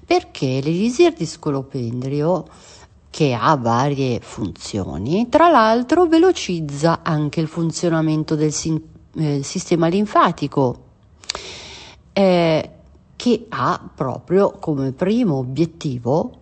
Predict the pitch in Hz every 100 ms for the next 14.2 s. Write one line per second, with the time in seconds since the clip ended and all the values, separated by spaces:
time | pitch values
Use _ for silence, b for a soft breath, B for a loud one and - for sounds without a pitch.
0 | - 190 196 151 180 185 180 - 277 180
1 | 135 143 233 233 135 123 135 - - 147
2 | 120 139 185 247 247 - - 156 151 139
3 | 139 127 127 - 196 - 131 120 127 -
4 | 180 170 135 127 127 - 180 - - 139
5 | 123 175 165 147 151 143 160 156 151 -
6 | - 330 330 139 110 - _ - 156 151
7 | 160 151 160 131 131 - 131 143 180 -
8 | 320 320 143 135 127 135 - 226 - 120
9 | - 208 135 120 - - _ _ _ _
10 | _ _ _ _ _ - - 359 330 285
11 | 294 147 143 - - _ 240 196 143 139
12 | 202 - 349 320 - 120 147 - 190 -
13 | - 151 180 214 - 170 135 135 - 165
14 | 190